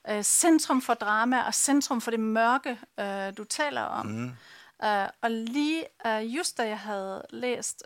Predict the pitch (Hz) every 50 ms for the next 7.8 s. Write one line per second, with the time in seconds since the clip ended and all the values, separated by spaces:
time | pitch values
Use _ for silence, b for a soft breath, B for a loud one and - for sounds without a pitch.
0 | - - 190 185 185 180 175 175 175 175 175 - 57 57 - - - _ _ -
1 | - - - 233 220 214 208 196 196 - - - 123 196 - - 190 - 240 247
2 | 254 220 214 196 - - _ - 233 208 - 254 269 359 392 - B B B B
3 | B B B B B B B B B B B B B B B - - 269 269 254
4 | 254 233 226 220 220 - - 247 262 285 285 - 311 277 - _ - - - -
5 | 220 214 208 208 208 208 220 226 240 254 269 254 247 - - - 254 254 269 247
6 | 226 226 - - - - - - 214 202 190 190 196 190 196 214 - _ - 240
7 | 233 233 233 220 220 - 240 233 240 - 190 - - - - -